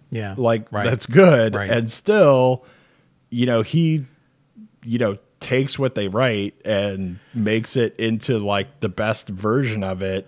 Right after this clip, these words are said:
Speaker 1: Right.
Speaker 2: because they are such weirdos
Speaker 1: Right.
Speaker 2: themselves that, you know,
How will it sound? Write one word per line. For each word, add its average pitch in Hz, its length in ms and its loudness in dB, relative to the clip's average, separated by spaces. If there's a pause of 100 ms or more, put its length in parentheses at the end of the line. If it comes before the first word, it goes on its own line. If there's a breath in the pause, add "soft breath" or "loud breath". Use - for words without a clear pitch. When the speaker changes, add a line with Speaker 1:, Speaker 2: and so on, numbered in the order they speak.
Speaker 1:
Right. 110 100 -10
Speaker 2:
because 123 500 -2
they 147 280 -2
are 160 200 0
such - 640 -6 (960 soft breath)
weirdos 104 840 2 (120)
Speaker 1:
Right. 104 180 -8
Speaker 2:
themselves 117 1040 2 (180)
that, 110 580 0 (480)
you 107 160 -6
know, 92 280 -6